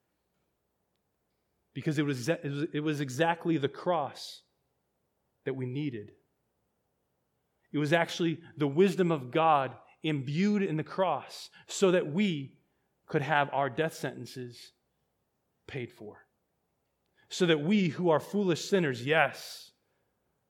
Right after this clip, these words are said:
could see the wisdom of God in saving foolish sinners and calling them to himself, so that we would not boast, so that we would not say,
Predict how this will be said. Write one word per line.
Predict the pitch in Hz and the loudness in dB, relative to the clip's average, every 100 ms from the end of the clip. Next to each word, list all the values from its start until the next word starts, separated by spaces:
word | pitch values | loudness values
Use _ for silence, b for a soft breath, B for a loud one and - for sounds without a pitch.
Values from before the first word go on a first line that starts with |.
| _ _ | _ _
could | - 170 | -6 -4
see | - 175 | -2 -2
the | 139 | 0
wisdom | 151 160 151 139 | 0 0 0 -4
of | 120 | -4
God | 117 139 139 117 113 - | 0 2 2 0 -6 -12
in | 127 | -10
saving | - 160 143 131 | -6 -4 -2 -4
foolish | 123 143 123 107 | -8 -8 -8 -8
sinners | - 139 123 107 - b | -8 -8 -8 -10 -16 b
and | 131 123 | -10 -10
calling | - 151 143 127 | -4 -2 -2 -4
them | 127 | -6
to | 120 120 | -6 -10
himself, | 113 - 123 110 - b | -12 -8 -8 -8 -14 b
so | - 180 | -2 2
that | 156 | 2
we | 143 185 | 2 2
would | 147 165 | 4 2
not | 156 139 120 | 2 0 0
boast, | 160 143 127 - - - _ b | 4 4 2 -6 -14 -18 _ b
so | b 190 | b 0
that | 175 | 4
we | 202 | 6
would | 208 202 | 8 10
not | 202 185 | 10 8
say, | - 196 165 | 8 8 8